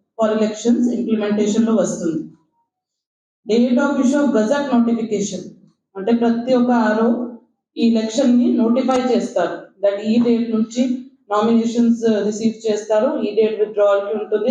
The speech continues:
స్క్రూటినీకి ఏం డేట్ ఉంటుంది, అది మనకి ఎయిటీన్త్ ఏప్రిల్, almost one month time period ఉంది. So eighteenth April is the date for issue of gazette notification. Last date of making nominations is twenty-fifth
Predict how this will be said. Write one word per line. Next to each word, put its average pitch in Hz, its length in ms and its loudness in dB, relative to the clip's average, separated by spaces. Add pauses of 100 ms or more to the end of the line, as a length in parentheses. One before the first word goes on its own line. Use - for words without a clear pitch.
స్క్రూటినీకి 226 600 0
ఏం 208 160 -4
డేట్ 202 240 -2
ఉంటుంది, 196 380 -4 (600)
అది 233 240 2
మనకి 240 300 2 (180)
ఎయిటీన్త్ 240 460 2 (100)
ఏప్రిల్, 180 340 -2 (480)
almost 233 420 2 (140)
one 214 180 0
month 220 240 -2
time 196 220 0
period 185 300 0
ఉంది. 180 200 0 (640)
So 240 60 -4 (100)
eighteenth 240 480 2
April 247 340 2
is 254 140 0
the 262 140 0
date 226 220 2
for 254 100 -2 (100)
issue 254 240 0
of 359 80 -4 (100)
gazette 226 340 2
notification. 185 640 -8 (1300)
Last 240 320 2 (100)
date 254 340 2
of 247 80 0 (140)
making 240 280 2 (100)
nominations 233 540 4 (120)
is - 80 -2 (340)
twenty-fifth 247 640 0